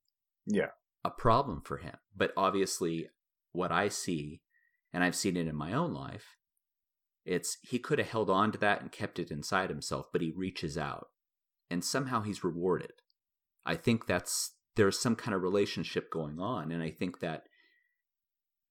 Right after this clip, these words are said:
Speaker 2: that's not something that Andy's used to. I don't think he was used to that on the outside. I think he kept to himself. But suddenly right now, he's kind of reaching out. He's starting to feel like,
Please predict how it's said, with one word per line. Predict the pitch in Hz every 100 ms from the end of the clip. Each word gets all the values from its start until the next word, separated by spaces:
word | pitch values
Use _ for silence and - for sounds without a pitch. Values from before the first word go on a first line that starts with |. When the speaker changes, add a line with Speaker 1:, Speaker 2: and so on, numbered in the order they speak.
| _ _ -
Speaker 2:
that's | 107 -
not | 113 -
something | - 104 107
that | 95 -
Andy's | 95 92 82 -
used | 78 - -
to. | - _ _ -
I | 95
don't | 92 98
think | 98
he | 110
was | 87 82
used | 98 87
to | -
that | 82 78
on | 71
the | 76 71
outside. | 67 - 73
I | 62
think | 95
he | 78
kept | 78 92 - -
to | 95
himself. | 80 - 80 71 71 - _ _ _ _ _ _ _ _ _ _ _ 110
But | - -
suddenly | - 95 98 92
right | 87 76 73
now, | 98 92 82
he's | - 104 101 -
kind | - 90
of | 78
reaching | 80 90 - - 85
out. | 82 80
He's | 98 87
starting | - 98 101
to | 92
feel | - 98 87
like, | 82 -